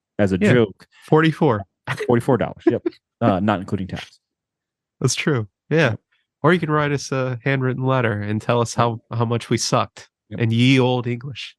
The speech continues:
Speaker 1: Yep. Yep. And, um, you know, Telegram, Western Union, go to eight, you know, go back in time to eighteen eighty-five and then send it to us in the future in nineteen eighty-five.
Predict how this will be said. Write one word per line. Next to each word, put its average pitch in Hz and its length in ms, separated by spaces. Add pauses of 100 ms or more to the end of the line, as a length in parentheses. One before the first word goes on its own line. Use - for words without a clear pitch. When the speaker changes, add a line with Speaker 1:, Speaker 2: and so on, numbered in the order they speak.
(240)
Speaker 1:
Yep. 113 240 (240)
Yep. 120 180 (200)
And, 101 320
um, 95 320
you 104 80
know, 92 180 (400)
Telegram, 104 500
Western 101 300
Union, 98 400 (280)
go 98 120
to 95 180
eight, 104 160
you 110 140
know, 95 80
go 95 120
back 101 200
in 107 60
time 104 200
to 95 60
eighteen 101 260
eighty-five 101 480
and 95 100
then 92 120
send 104 180
it 82 80
to 104 120
us 101 120
in 101 60
the 95 60
future 104 380
in 95 220 (360)
nineteen 101 300
eighty-five. 95 560